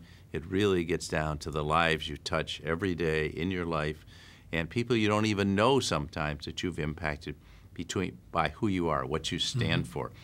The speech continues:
Speaker 1: by being true to what you believe. And I think if you can just do that, follow your own passions, you can be,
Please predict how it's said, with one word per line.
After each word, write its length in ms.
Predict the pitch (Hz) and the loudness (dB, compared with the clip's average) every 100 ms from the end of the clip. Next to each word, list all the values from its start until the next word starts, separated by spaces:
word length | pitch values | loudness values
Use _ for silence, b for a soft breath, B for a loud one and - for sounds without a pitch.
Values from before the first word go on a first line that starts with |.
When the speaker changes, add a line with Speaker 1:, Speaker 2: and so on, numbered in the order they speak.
| B B | B B
Speaker 1:
by 140 | - 82 | -4 -2
being 240 | 85 78 | -2 -4
true 240 | - 107 | -2 0
to 100 | 95 | 2
what 260 | 85 76 - | 2 0 -2
you 60 | 90 | -6
believe. 560 | 78 73 71 64 - | -6 -4 -6 -8 -12
And 160 | 52 71 | -10 -6
I 100 | 78 | -6
think 260 | 76 85 - B B B B | -4 -4 -6 B B B B
if 120 | - 104 | -8 -4
you 120 | 107 | 0
can 180 | 123 98 | 0 2
just 200 | 101 - | 0 0
do 120 | 101 | 0
that, 220 | 82 76 | 0 -4
follow 320 | - 92 90 | -2 0 2
your 260 | 92 82 80 | 2 2 0
own 160 | 80 78 | 0 -4
passions, 640 | - 85 76 - - - B B - | -2 -2 -2 -6 -10 -16 B B -10
you 100 | 78 | -6
can 200 | 85 73 | -4 -2
be, 300 | 76 73 | -2 -4